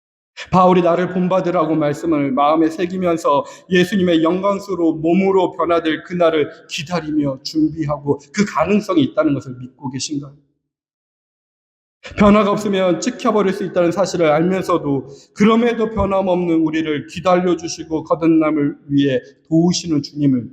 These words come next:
믿으시나요? 그 주님을 만나고 계신가요? 그 주님과의 만남으로 여러분의 속사람이 날마다 새로워지고 계신가요?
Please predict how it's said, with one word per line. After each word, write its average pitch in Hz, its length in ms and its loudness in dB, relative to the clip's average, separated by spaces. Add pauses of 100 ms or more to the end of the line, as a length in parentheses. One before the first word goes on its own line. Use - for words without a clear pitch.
믿으시나요? 135 600 -6 (720)
그 147 160 2
주님을 143 760 0
만나고 131 460 -2
계신가요? 131 460 -10 (1600)
그 262 160 6
주님과의 254 480 2
만남으로 196 600 2
여러분의 185 400 -2
속사람이 180 720 -2
날마다 226 680 2
새로워지고 202 600 -6
계신가요? 143 460 -16